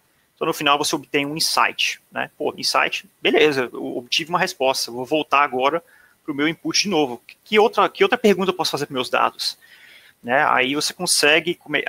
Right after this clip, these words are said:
fazer essa interação tantas vezes que o tanto de insight que você vai ter aqui, ele é suficiente pra você ir pro seu gerente, vamos supor, falar assim, "Cara, aconteceu isso, isso, isso,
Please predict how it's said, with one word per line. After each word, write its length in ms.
fazer 220
essa 100
interação 420
tantas 440
vezes 480
que 180
o 20
tanto 260
de 100
insight 420
que 80
você 280
vai 200
ter 200
aqui, 380
ele 160
é 40
suficiente 560
pra 120
você 300
ir 80
pro 100
seu 240
gerente, 560
vamos 200
supor, 180
falar 80
assim, 140
"Cara, 220
aconteceu 600
isso, 340
isso, 260
isso, 400